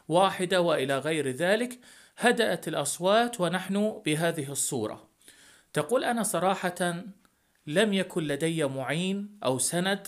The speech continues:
أستطيع أن أعتمد عليه في براءتي إلا الله سبحانه وتعالى وصاحب الزمان سلام الله عليه، حتى أني تذكرت قصة يوسف عليه السلام عندما شهد هذا الشاهد وهو الطفل الصغير،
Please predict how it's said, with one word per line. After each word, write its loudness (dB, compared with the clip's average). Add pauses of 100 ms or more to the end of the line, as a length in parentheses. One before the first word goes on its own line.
(100)
أستطيع 0
أن -4
أعتمد -2
عليه 0
في -4
براءتي 0
إلا 2
الله 0
سبحانه -4
وتعالى -2 (640)
وصاحب 0
الزمان 0
سلام 2
الله -2
عليه، -4 (1000)
حتى 0
أني 2
تذكرت -2 (240)
قصة 0
يوسف 0
عليه 0
السلام 2 (640)
عندما 0
شهد 0
هذا 0
الشاهد 0
وهو 2
الطفل -4
الصغير، 0